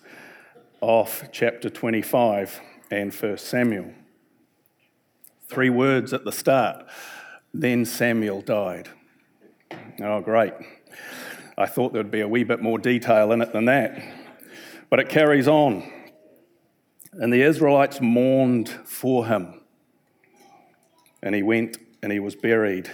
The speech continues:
in his home off Ramah. David arose and went down to the, to the wilderness of Paran." So you can picture me reading this.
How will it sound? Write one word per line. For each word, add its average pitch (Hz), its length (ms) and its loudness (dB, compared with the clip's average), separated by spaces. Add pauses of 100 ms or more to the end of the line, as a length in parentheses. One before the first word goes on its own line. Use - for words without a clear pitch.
(140)
in 107 120 -4
his 98 120 -2
home 107 540 -4 (420)
off - 300 -2
Ramah. 98 640 -4 (720)
David 120 320 4
arose 113 420 4
and 107 140 -2
went 113 180 -2
down 110 480 0 (300)
to 113 100 -4
the, 104 380 -4
to 110 180 -4
the 104 80 -4
wilderness 110 720 -2
of - 220 -6
Paran." 101 580 -6 (1700)
So - 140 0
you 139 140 4
can 143 180 2
picture 139 600 2 (480)
me 127 320 4
reading 127 640 2
this. 113 500 0